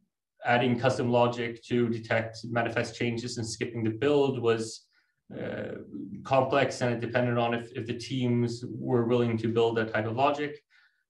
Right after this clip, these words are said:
Uh, but also it would require you to trigger all of the applications.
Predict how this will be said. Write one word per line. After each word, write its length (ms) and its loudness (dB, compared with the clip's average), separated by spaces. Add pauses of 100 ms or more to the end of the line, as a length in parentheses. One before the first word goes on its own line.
Uh, 440 4 (1080)
but 120 4
also 420 6
it 60 0
would 120 0
require 360 2
you 200 -2
to 120 -10
trigger 640 0 (320)
all 180 8
of 80 4
the 80 6
applications. 880 0